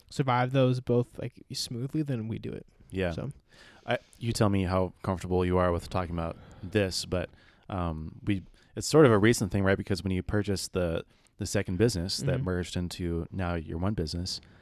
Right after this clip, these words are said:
Speaker 2: um, that was kind of the exact thing that we talked about was,
Speaker 1: Mm-hmm.
Speaker 2: like, uh, you were kind of going through it, and basically we were kind of like, "Well, let's say, like, what's, like, the lowest or, like, the worst that things
Speaker 1: Mm-hmm.
Speaker 2: could go?" And basically figured out, like,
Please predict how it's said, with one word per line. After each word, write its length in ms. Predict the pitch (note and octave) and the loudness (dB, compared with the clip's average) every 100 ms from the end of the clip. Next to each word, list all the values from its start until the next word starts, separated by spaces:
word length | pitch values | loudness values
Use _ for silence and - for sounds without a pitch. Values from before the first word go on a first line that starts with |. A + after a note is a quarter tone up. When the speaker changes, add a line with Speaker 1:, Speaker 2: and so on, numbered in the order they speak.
| _ _ _ | _ _ _
Speaker 2:
um, 440 | G#2 F#2 E2+ F2 - | -4 -4 -4 -8 -4
that 80 | G#2+ | 2
was 160 | G#2+ - | 4 2
kind 140 | A2+ | 0
of 40 | G2+ | 0
the 60 | |
exact 340 | F2 F#2+ F#2 - | 0 -2 -2 -4
thing 280 | G2 F#2 | -4 -4
that 80 | F2+ | -4
we 80 | D#2+ | -6
talked 260 | - F#2+ - | -4 -4 -4
about 220 | D#2+ - | -6 -6
was, 120 | G#2 | -4
Speaker 1:
Mm-hmm. 80 | C3 | -2
Speaker 2:
like, 220 | C3 - - _ _ _ _ - | -4 -8 -20 _ _ _ _ -8
uh, 280 | F2+ E2+ D2+ D2+ _ _ _ | -4 -2 -4 -10 _ _ _
you 100 | G2+ | -2
were 60 | F#2 | 0
kind 140 | G2+ | -2
of 180 | F#2 - _ _ _ _ | -6 -10 _ _ _ _
going 220 | - G#2+ G2+ | 4 4 6
through 240 | G#2 G2+ | 4 6
it, 200 | G2 G2 | 4 2
and 380 | G2+ F2+ F2 F2 | -2 -4 -4 -4
basically 320 | G2+ F#2 - | -2 -2 -2
we 60 | F2+ | -2
were 80 | F2 | -2
kind 160 | F#2 | -4
of 100 | E2+ | -4
like, 220 | E2+ D#2+ - - _ _ | -4 -6 -10 -20 _ _
"Well, 280 | G#2 G#2 F#2+ | 2 4 6
let's 220 | F#2+ A2 | 4 2
say, 320 | - G#2 G2 G2+ | 2 2 2 0
like, 180 | F#2+ - | -2 0
what's, 180 | B2+ B2 | 0 0
like, 120 | G2+ | -2
the 100 | F#2+ | -2
lowest 580 | F#2 F#2+ F#2 F2 - - | 4 6 8 6 0 -4
or, 60 | F#2+ | -4
like, 120 | F2+ | -2
the 80 | F#2+ | 0
worst 500 | G2 G2 G2+ - - | 2 2 0 -4 -2
that 140 | G#2 | 0
things 220 | F#2+ F#2 | 0 -2
Speaker 1:
Mm-hmm. 60 | - | -4
Speaker 2:
could 120 | F2+ | -4
go?" 320 | F2 D#2+ E2 - _ - _ - - | -2 0 -2 -8 _ -20 _ -20 -2
And 200 | G#2+ G#2 | 2 4
basically 260 | C3+ - C3 | 4 4 2
figured 240 | C#3 C3 | 4 6
out, 100 | B2+ | 6
like, 220 | G2 F#2+ | 4 2